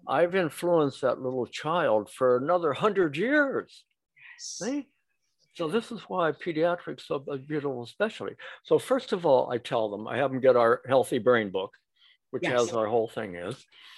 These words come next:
Speaker 1: And then, uh, s-, I, Dad, Dad, I say, and there's, I call them, uh, in our book, we have the, the hormonal harmony of birth. And I have Dad read this whole,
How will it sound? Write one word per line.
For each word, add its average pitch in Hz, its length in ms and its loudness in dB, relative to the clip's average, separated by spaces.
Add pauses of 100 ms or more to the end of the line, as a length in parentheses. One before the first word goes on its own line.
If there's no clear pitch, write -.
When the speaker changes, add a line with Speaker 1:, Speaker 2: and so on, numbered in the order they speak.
(440)
Speaker 1:
And 143 220 2
then, 208 240 4
uh, - 360 -4 (120)
s-, - 160 -12
I, 135 160 -2
Dad, 131 500 0
Dad, 120 360 4
I 113 100 -4
say, 107 360 -2 (500)
and 131 220 -2 (220)
there's, 135 360 4
I 123 160 -2
call 147 340 2
them, 120 140 -2 (320)
uh, 113 280 0
in 143 140 -4
our 151 140 0
book, 135 200 0
we 113 160 0
have 117 300 -2
the, 110 300 -2 (120)
the 113 260 2 (200)
hormonal 185 580 6
harmony 160 760 -2 (420)
of 117 240 -4
birth. 110 360 0 (1300)
And 123 180 0
I 123 120 2
have 135 420 0
Dad 131 500 0 (400)
read 127 380 0
this 120 240 -2
whole, 143 760 4